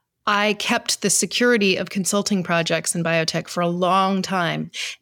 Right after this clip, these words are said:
And I would say if I were to reflect on the learning, for longer than I should have, because I think that when I did finally quit that security bl-, blanket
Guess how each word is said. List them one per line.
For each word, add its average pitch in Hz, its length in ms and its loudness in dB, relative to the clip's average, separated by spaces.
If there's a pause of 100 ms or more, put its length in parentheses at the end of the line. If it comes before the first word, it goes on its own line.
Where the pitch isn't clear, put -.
And 214 200 2
I 196 80 4
would 196 160 0
say 226 300 4
if 190 140 0
I 190 140 4
were 185 160 2
to 175 300 2
reflect 202 580 0
on 185 140 2
the 165 100 2
learning, 170 500 2 (260)
for 220 200 2
longer 202 840 2 (140)
than 180 580 0 (140)
I 170 500 2
should 190 300 0
have, 233 400 0 (100)
because 202 340 0
I 190 140 2
think 202 540 2
that 175 320 0 (260)
when 190 240 2
I 185 140 2
did 208 400 2
finally 160 760 0 (200)
quit 165 400 0 (100)
that 165 380 0
security 175 540 0
bl-, 170 120 -6
blanket 175 720 0